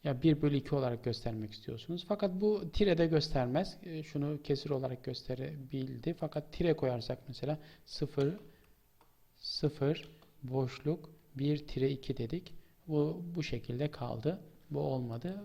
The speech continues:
Fakat bu şey de gösterilir. E, kesir de gösterilir. E, fakat şey, e, girişe geldik. İlgili hücreyi metne çevirebilirsiniz. Geldiniz şuraya, genel dediniz.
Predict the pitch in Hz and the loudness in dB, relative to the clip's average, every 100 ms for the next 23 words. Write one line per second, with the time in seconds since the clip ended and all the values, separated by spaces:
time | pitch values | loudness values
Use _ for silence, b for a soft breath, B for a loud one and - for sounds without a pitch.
0 | 185 - 151 135 - 135 - 123 156 147 | -12 -6 -4 -4 -6 -8 -6 -4 -4 -4
1 | - 131 117 - - - - _ _ _ | -4 -6 -6 -14 -18 -20 -20 _ _ _
2 | _ _ _ _ _ _ _ _ _ _ | _ _ _ _ _ _ _ _ _ _
3 | _ _ _ _ _ _ _ - _ _ | _ _ _ _ _ _ _ -20 _ _
4 | _ _ - _ - B B B B 165 | _ _ -20 _ -18 B B B B 2
5 | 143 147 156 - - - - - _ _ | 6 6 2 -4 -16 -20 -20 -20 _ _
6 | _ _ - - 143 127 139 156 131 131 | _ _ -4 2 2 2 2 2 0 -2
7 | 117 - B - - 190 160 165 - 151 | -4 -10 B -20 -6 0 0 0 -2 0
8 | 214 285 247 151 - 208 233 262 156 147 | 2 2 -4 -2 4 4 4 6 8 8
9 | 139 180 208 - - 185 180 226 170 131 | 8 4 -2 -10 2 4 4 4 4 4
10 | 143 - B B - 196 175 226 254 214 | 2 -4 B B -2 0 2 6 6 8
11 | 202 220 185 185 233 - 151 131 117 113 | 6 8 6 4 0 4 6 6 2 -2
12 | - 147 160 190 185 165 147 - 127 127 | 0 -2 2 4 6 4 0 0 0 0
13 | 127 147 147 135 120 107 120 180 - | 2 2 4 2 0 -2 -4 -4 -6